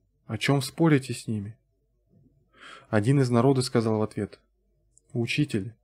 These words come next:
я привёл к тебе сына моего, одержимого духом немым. Где ни схватывает его, повергает его на землю, и он испускает пену,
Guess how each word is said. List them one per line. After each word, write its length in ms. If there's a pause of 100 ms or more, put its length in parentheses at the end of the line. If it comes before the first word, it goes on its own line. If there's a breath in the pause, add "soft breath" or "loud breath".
(500 loud breath)
я 260
привёл 340
к 80
тебе 220
сына 380
моего, 380
одержимого 640
духом 380
немым. 400 (720 soft breath)
Где 260
ни 120
схватывает 600
его, 420 (100)
повергает 560
его 180
на 120
землю, 420 (420 soft breath)
и 140
он 180
испускает 580
пену, 400